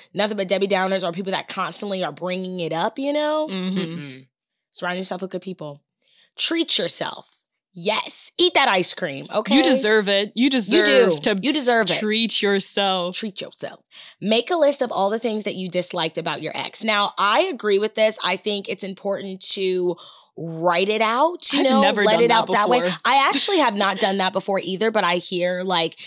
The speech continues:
Speaker 1: it's very therapeutic for people to, like, write down things that they don't like, whether about themselves or an ex or whatever, just so that they can kinda, like, set it free. Honestly, like, write it down, freaking burn it. <laughs> Like,
Speaker 2: Yeah,
Speaker 1: just
Speaker 2: literally.
Speaker 1: get it
Speaker 2: That sounds
Speaker 1: out,
Speaker 2: great.
Speaker 1: clear it
Speaker 2: I'll have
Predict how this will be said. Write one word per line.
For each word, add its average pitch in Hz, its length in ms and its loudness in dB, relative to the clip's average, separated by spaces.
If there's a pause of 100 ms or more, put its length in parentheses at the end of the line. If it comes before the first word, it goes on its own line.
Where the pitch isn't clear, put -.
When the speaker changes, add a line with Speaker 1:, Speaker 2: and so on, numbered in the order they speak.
Speaker 1:
it's 190 180 -4
very 185 220 -2
therapeutic 175 460 -6
for 180 100 -6
people 175 200 -8
to, 165 80 -6
like, 156 180 -8
write 151 220 -8
down 156 240 -6
things 156 240 -10
that - 120 -16
they 151 80 -8
don't 143 160 -10
like, 262 360 -4 (240)
whether 190 200 0
about 165 220 -4 (160)
themselves 196 560 0
or 160 80 -6
an 147 80 -8
ex 180 220 -4
or 156 80 -8
whatever, 175 340 0 (200)
just 381 200 2
so 415 140 4
that 302 240 2
they 240 80 2
can 233 160 -6
kinda, 220 240 -4
like, 202 180 -2
set 180 220 0
it 156 100 -4
free. 170 380 -4 (260)
Honestly, 330 420 2
like, 240 200 2
write 180 180 2
it 202 80 0
down, 190 340 0
freaking 190 320 -6
burn 151 240 -2
it. 151 160 -6
<laughs> - 40 -2
Like, 226 140 2 (180)
Speaker 2:
Yeah, 254 420 4
Speaker 1:
just 226 100 4
Speaker 2:
literally. 226 320 0
Speaker 1:
get 311 200 6
it 330 80 6
Speaker 2:
That 226 100 6
sounds 214 200 6
Speaker 1:
out, 190 60 -4
Speaker 2:
great. 196 120 -2
Speaker 1:
clear 202 180 4
it 359 60 2
Speaker 2:
I'll 196 80 4
have 175 80 4